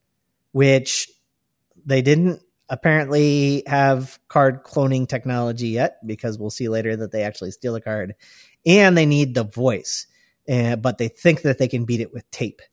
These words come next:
right? So they also mentioned some motion sensors that'll make the man trap look easy. We see more about it later. So Mother's then reviewing the video surveillance and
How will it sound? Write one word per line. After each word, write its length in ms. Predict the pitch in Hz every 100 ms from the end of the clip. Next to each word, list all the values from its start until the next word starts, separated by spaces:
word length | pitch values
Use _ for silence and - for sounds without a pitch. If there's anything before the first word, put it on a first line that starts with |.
| _ _ _ _ _ _ -
right? 300 | 104 104 -
So 580 | - 131 123 123 123 117 135
they 100 | 135
also 220 | 156 170
mentioned 460 | 151 147 151 151 143
some 200 | 123 135
motion 320 | 214 208 208
sensors 480 | 226 202 208 196 165
that'll 160 | 135
make 220 | 131 127
the 100 | 123
man 340 | 120 127 139 135
trap 260 | - 123
look 160 | 120 107
easy. 380 | 226 226 208 202
We 100 | 135
see 160 | -
more 140 | 117 110
about 240 | 107 101
it 40 | 117
later. 400 | 113 143 131 - - - _ _
So 260 | - 147 139 -
Mother's 440 | 160 208 214 156
then 200 | 151 185
reviewing 380 | 175 151 156 151
the 80 | 135
video 360 | 139 185 202 190
surveillance 720 | - 180 180 170 165 160 - _ _ _ 151
and 760 | 143 147 147 143 139 139 127